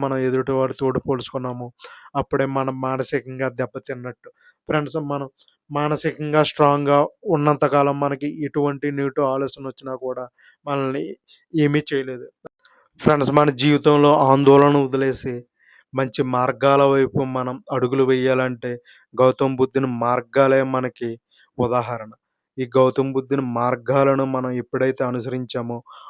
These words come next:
అప్పుడే మన జీవితానికి ఒక మంచి మార్గాలైతే మనకి కనిపిస్తూ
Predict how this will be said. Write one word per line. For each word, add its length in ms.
అప్పుడే 300
మన 100
జీవితానికి 760
ఒక 240
మంచి 240
మార్గాలైతే 720
మనకి 280
కనిపిస్తూ 500